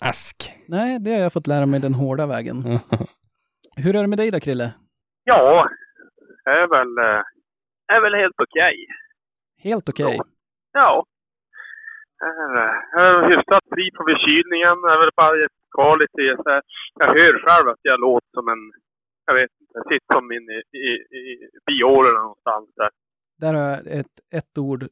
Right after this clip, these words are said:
Speaker 2: eller två stavelser, ett ord. Nässpray.
Speaker 3: Ja.
Speaker 2: Det är
Speaker 3: Ja, jag är
Speaker 2: Guds
Speaker 3: jag
Speaker 2: gåva
Speaker 3: använder
Speaker 2: till
Speaker 3: så
Speaker 2: mänskligheten.
Speaker 3: sällan, så.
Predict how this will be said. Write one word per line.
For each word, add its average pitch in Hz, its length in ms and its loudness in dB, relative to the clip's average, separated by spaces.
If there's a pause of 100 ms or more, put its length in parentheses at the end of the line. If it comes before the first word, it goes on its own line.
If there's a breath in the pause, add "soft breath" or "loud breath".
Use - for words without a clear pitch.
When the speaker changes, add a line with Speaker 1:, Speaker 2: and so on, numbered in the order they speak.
Speaker 2:
eller 151 260 -4 (180)
två 175 120 -6
stavelser, 147 400 -8
ett 139 220 -12
ord. 127 200 -10 (200)
Nässpray. 135 1160 -12 (520)
Speaker 3:
Ja. 156 340 2 (200)
Speaker 2:
Det 151 80 -4
är 151 180 -2
Speaker 3:
Ja, 143 180 0
jag 143 220 2
är 131 120 0 (140)
Speaker 2:
Guds 147 540 -2
Speaker 3:
jag 143 100 2
Speaker 2:
gåva 165 60 2
Speaker 3:
använder 151 160 4
Speaker 2:
till 151 140 -4
Speaker 3:
så 156 60 0
Speaker 2:
mänskligheten. 127 440 0
Speaker 3:
sällan, 123 260 2
så. 110 100 -18